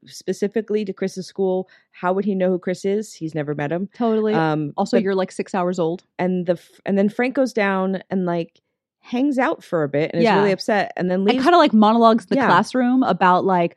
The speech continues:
Speaker 2: the kid isn't his son. It's not his.
Speaker 1: Right.
Speaker 2: Um, and then there's, like, toys being played with in the shadows by an
Speaker 1: Uh-huh.
Speaker 2: unseen thing, which is the baby. And I'm like, "What is this supposed to mean
Speaker 1: Yeah.
Speaker 2: right now? Like,
Speaker 1: I don't
Speaker 2: I don't
Speaker 1: know.
Speaker 2: know what all of
Speaker 1: And
Speaker 2: this
Speaker 1: then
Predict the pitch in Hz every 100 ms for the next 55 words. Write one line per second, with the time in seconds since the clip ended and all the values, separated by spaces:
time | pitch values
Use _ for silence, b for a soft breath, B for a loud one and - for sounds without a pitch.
0 | b - - 220 202 190 196 185 - 196
1 | 170 170 180 185 - - - - 190 165
2 | 208 202 185 175 175 175 - _ - 147
3 | - _ 180 180 160 196 226 233 226 196
4 | 185 _ _ - 190 190 196 185 196 180
5 | 180 196 180 185 185 175 160 - 170 180
6 | 180 175 220 - 269 277 196 190 - 190
7 | 180 - 196 190 185 180 180 190 196 190
8 | 202 208 170 185 - - 180 185 202 -
9 | 196 - 190 185 - 180 180 170 165 160
10 | 160 143 143 151 220 185 190 185 196 180
11 | 175 - 170 165 208 220 214